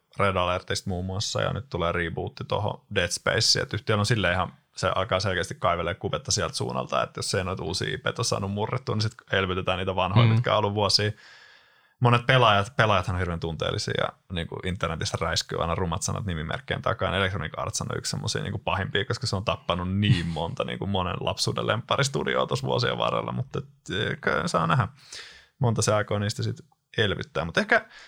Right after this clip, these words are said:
Speaker 1: vertautuu Activisioniin, että molemmat on tommosia blue chip-mörniöitä, ja sit ne itse asiassa kilpailee ehkä vähän samoista. Jos niinku jos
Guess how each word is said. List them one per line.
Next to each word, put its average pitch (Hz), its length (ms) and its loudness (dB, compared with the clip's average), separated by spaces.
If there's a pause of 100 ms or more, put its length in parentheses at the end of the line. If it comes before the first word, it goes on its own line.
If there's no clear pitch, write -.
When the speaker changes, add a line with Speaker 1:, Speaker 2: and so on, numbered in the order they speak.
(220)
Speaker 1:
vertautuu 214 400 4
Activisioniin, 110 600 4
että 117 120 2
molemmat 165 360 2
on 107 80 -2
tommosia 107 380 0
blue 139 300 2
chip-mörniöitä, 98 920 2
ja 92 80 4
sit - 100 -2
ne 160 80 0
itse 170 160 -4
asiassa 170 100 -8
kilpailee 135 320 0
ehkä 123 200 -2
vähän 151 220 2
samoista. 104 520 2 (680)
Jos 139 120 2
niinku 170 440 2 (260)
jos - 220 2